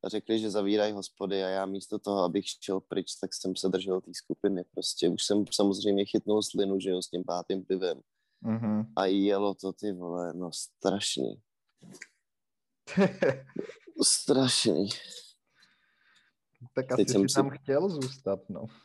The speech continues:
Speaker 1: No, chtěl, ale nechtěl, jako víš. To je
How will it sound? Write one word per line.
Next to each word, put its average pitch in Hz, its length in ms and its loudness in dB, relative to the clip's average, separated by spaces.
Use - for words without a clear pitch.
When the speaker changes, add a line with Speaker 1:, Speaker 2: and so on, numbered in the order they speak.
Speaker 1:
No, 98 160 -20
chtěl, 127 540 6
ale 95 280 2
nechtěl, 87 500 -4
jako 85 300 -6
víš. 98 240 -2
To 95 100 2
je 98 120 4